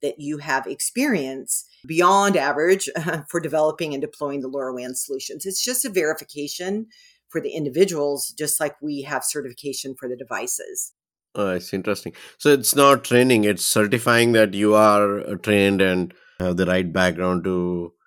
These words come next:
Speaker 2: do deployments and so on, correct?
Speaker 1: Yeah, deploy
Speaker 2: Mm-hmm.
Speaker 1: solutions and or develop for customers. There are training materials to, um, that we have on the website to go out and review and read, but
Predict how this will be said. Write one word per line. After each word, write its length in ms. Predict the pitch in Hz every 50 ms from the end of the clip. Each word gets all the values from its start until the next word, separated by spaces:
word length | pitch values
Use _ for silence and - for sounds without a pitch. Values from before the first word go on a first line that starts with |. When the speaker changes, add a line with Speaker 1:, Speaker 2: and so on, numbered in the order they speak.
| _ _ _ _ _ _ _ _ _ - 90
Speaker 2:
do 500 | 87 95 92 92 92 90 82 - - _ _ _ _ _ _ _ _ -
deployments 640 | 87 92 - 92 95 92 90 92 90 90 87 -
and 120 | 92 87 82
so 200 | - - 87 82
on, 180 | 78 76 73
correct? 400 | - - 85 90 101 107 110 - 87 92 _ _ _ _ _ _ _ _ _ _ _ _ _ _ _ _ _ _ _
Speaker 1:
Yeah, 140 | 359 370 294 202 156 -
deploy 540 | 175 - - _ _ 208 208 208 208 214 214 214 214 220 226 -
Speaker 2:
Mm-hmm. 180 | 208 202 - 202
Speaker 1:
solutions 1120 | - - - 180 170 156 - - 392 - - - 151 143 151 160 165 196 - - - - - 180
and 120 | 175 165
or 120 | 165 151 151
develop 400 | 151 127 143 151 156 165 160 - - _ _ _ _
for 160 | 156 147 147
customers. 600 | - 190 190 208 - - 185 147 135 147 143 - - - - - - - - 156
There 160 | 196 185 -
are 160 | - 190 185
training 340 | 185 - - 240 240 240 214
materials 540 | 196 175 - - 190 190 185 180 170 - -
to, 100 | - - - -
um, 240 | 160 151 143 147
that 140 | 135 - 147
we 160 | 160 147 143
have 180 | 151 165 147 147
on 60 | 139
the 60 | 135
website 440 | 131 143 147 147 - - 151 - - -
to 100 | 143 123
go 180 | 151 147 143
out 220 | 143 147 143 135 - _ -
and 360 | 147 147 143 131 123 131 131 - - _ _ _ _ _ _ -
review 420 | 151 160 151 - 156 151 147 139
and 140 | 143 147 143 -
read, 360 | 208 226 220 214 202 170 -
but 140 | 165 -